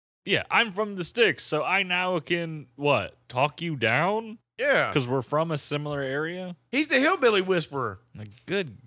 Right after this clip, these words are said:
Speaker 1: God.
Speaker 2: He just talks to hillbillies, and he can just soothe their mind and be like, "Come on."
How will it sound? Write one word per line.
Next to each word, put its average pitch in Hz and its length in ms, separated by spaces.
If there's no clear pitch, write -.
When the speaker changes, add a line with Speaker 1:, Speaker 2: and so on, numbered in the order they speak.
Speaker 1:
God. 143 380
Speaker 2:
He 226 80
just 262 240
talks 214 240
to 233 60
hillbillies, 196 640
and 170 80
he 180 80
can 180 140
just 170 280
soothe 214 440
their 196 120
mind 151 580
and 151 100
be 151 80
like, 131 260
"Come 151 140
on." 135 240